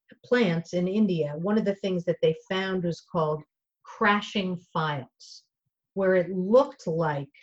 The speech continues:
the, um, laboratory technicians were literally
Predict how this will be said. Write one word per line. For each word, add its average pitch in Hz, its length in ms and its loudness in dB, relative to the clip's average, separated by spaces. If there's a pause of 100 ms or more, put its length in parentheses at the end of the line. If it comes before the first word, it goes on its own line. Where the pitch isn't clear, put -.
(360)
the, 170 540 2 (140)
um, 160 500 -2
laboratory 196 720 2
technicians 165 720 -4
were 180 160 -2
literally 190 680 2